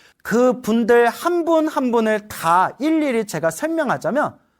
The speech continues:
도저히 시간이 없을 정도로 인도와 중국과 한국의 수많은 불교 기록에는 수많은 대승불교의 수행자들이 이 아미타 극락세계의 사상을 다 함께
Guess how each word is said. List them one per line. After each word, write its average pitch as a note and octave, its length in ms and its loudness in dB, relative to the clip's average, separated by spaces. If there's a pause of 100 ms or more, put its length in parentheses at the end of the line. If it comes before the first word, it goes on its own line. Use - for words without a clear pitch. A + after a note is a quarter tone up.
(120)
도저히 A#3 400 0
시간이 F4+ 440 2
없을 G#3+ 360 0
정도로 D3+ 640 -2 (440)
인도와 A#3 840 4
중국과 G#3 680 0
한국의 B3+ 640 -4
수많은 E4 680 0
불교 G3+ 420 -4
기록에는 D#3+ 600 -4 (300)
수많은 F4+ 580 2
대승불교의 B3 760 -2
수행자들이 B3 760 -4 (240)
이 G#3 300 -2
아미타 C4 680 0
극락세계의 F3+ 1040 -2
사상을 C4+ 640 -2 (380)
다 - 180 -2
함께 C4 760 2